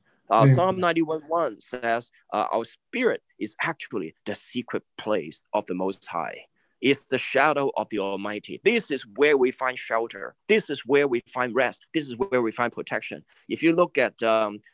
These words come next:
Speaker 1: uh, Psalm thirty-one twenty, it says, uh, you know, "The hiding place of your presence." You know, you, you know, it says, "The Lord lay them away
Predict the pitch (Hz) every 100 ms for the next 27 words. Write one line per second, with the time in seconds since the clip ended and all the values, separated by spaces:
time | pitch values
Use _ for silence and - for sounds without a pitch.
0 | _ - 104 135 139 135 127 127 127 127
1 | 131 135 143 185 190 _ _ _ _ -
2 | 117 127 120 - 107 - 104 104 101 -
3 | 110 147 127 123 - 120 110 82 - -
4 | _ _ 107 104 95 - 107 90 - -
5 | - - _ _ 101 110 107 107 117 -
6 | - 107 101 101 - - 113 117 110 -
7 | 98 110 123 - _ 113 135 180 147 139
8 | 127 107 131 110